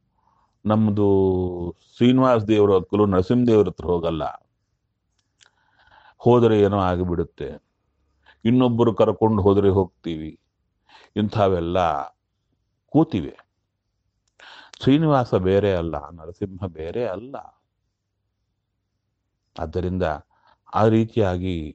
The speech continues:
ಮಾಡಬೇಕಾದ ಅವಶ್ಯಕತೆ ಇಲ್ಲ.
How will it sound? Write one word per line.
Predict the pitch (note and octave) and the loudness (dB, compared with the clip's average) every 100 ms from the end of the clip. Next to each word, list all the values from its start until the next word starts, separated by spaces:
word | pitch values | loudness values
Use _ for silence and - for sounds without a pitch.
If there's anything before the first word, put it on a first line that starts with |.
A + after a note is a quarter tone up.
| _ _ _ _ _ _ _ - | _ _ _ _ _ _ _ -2
ಮಾಡಬೇಕಾದ | G2+ F2 E2+ D#2+ D#2 D2+ D2 | 0 2 0 -4 -6 -8 -6
ಅವಶ್ಯಕತೆ | D2 F#2+ - F#2 D#2 C#2 | -8 -8 -12 -14 -12 -14
ಇಲ್ಲ. | D2 F2 | -14 -12